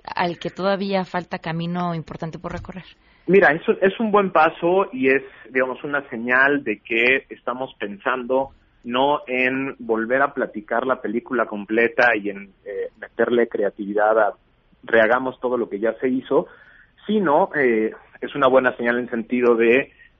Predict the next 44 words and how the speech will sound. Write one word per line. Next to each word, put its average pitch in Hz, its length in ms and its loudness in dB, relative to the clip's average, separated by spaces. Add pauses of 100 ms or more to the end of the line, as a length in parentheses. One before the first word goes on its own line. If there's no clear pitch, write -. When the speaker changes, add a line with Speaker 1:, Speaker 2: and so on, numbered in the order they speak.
Speaker 2:
nos 107 200 -4
hacían 143 460 0
falta 139 360 0
algunos 127 400 -2
instrumentos 117 720 -2
extras 117 420 0
para 101 180 -2
consolidar 107 480 2
el 110 160 2
Sistema 107 380 -4
Nacional 98 380 -8
Anticorrupción, 135 760 0
vamos 110 300 0
a - 120 -10
ponerlos 101 480 -4
en 98 120 -14
la 87 80 -14
mesa, 104 360 -6 (120)
¿no? 202 140 -6 (500)
Ahora, 123 200 6
lo 127 140 4
que 127 140 -4
yo 156 120 4
sigo 165 260 -2
esperando, 127 800 -4 (160)
Pam, 120 340 -2
es 117 220 -6
que, 123 360 0 (440)
eh, 104 380 2 (220)
el, 117 300 -8
el 113 200 -4
próximo, 139 580 2
los 107 200 -4
funcionarios 127 380 2
del 135 120 0
próximo 127 380 -2
gobierno 117 300 4
que - 60 -18
se 107 80 -8
van 107 100 -4
a 117 60 0
encargar 104 560 -4
del 127 220 -2
tema 113 360 -2